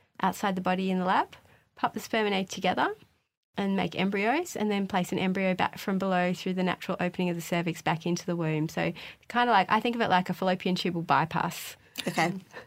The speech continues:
Speaker 1: And, um, <laughs> you gotta remember that when chlamydia is the reason and a physical blockage is the reason that egg and sperm can't get together,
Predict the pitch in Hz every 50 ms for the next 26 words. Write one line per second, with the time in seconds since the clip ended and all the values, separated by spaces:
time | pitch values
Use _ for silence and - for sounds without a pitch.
0 | _ _ - - 320 285 262 - - 208 190 190 196 190 208 202 196 196 196 214
1 | 277 294 262 233 202 - - - - 277 392 440 427 320 - 208 - 277 294 320
2 | 294 247 214 214 220 214 190 180 185 185 - 220 220 220 226 - - 233 214 220
3 | 233 269 254 233 - - 180 170 170 170 180 190 - - - 170 175 180 175 175
4 | 175 175 165 - - 185 170 165 - 175 160 170 165 165 165 - 170 156 156 -
5 | 156 147 - - 165 160 160 160 156 160 156 160 147 147 151 156 160 - 160 -
6 | - 165 156 156 151 156 - - 165 156 147 160 - - 160 156 160 - - -
7 | - - - 151 151 - - - - 226